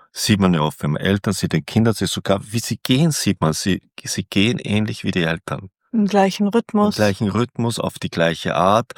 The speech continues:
Speaker 1: Wenn, wenn ein Elternteil irgendein Handicap beim Bein oder was hat, dann ist fast das Kind ahmt dieses Handicap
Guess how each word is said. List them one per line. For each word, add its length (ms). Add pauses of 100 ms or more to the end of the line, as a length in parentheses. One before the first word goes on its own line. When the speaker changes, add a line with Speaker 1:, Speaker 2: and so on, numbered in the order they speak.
(300)
Speaker 1:
Wenn, 260 (240)
wenn 280
ein 220
Elternteil 880
irgendein 580
Handicap 640
beim 280
Bein 260
oder 160
was 220
hat, 160
dann 180
ist 200
fast 420
das 100
Kind 260
ahmt 200
dieses 260
Handicap 400